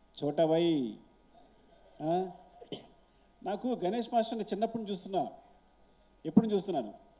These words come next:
తను ఎప్పుడు నైంటీ ఫోర్, నైంటీ ఎయిటా you came? When, when you came to the industry? నైంటీ ఎయిట్? ఎయిటీ త్రీ, ఎయిటీ త్రీ. నేను టూ థౌజండ్ ఫోర్. ఇప్పుడు మనిషి ఏమో ఇలా వ-,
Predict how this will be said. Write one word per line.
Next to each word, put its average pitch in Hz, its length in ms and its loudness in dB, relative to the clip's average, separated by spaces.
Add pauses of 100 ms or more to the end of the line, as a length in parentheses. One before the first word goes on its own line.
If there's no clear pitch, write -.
(280)
తను 143 160 -2
ఎప్పుడు 147 180 2
నైంటీ 202 240 2
ఫోర్, 233 240 2
నైంటీ 220 240 0
ఎయిటా 185 400 0
you 165 100 -4
came? 220 240 -6 (1600)
When, 202 120 0 (480)
when 170 140 -6
you 240 100 -4
came 233 180 -4
to 220 80 -10
the 226 100 -4
industry? 214 340 -8 (1120)
నైంటీ 190 220 0
ఎయిట్? 220 180 -2 (1300)
ఎయిటీ 240 220 2
త్రీ, 214 300 0 (680)
ఎయిటీ 214 220 0
త్రీ. 175 280 0 (480)
నేను 208 180 -2
టూ 220 140 -2
థౌజండ్ 214 200 4
ఫోర్. 160 220 4 (880)
ఇప్పుడు 220 180 0
మనిషి 220 380 4
ఏమో 226 140 2
ఇలా 185 240 4
వ-, 156 140 0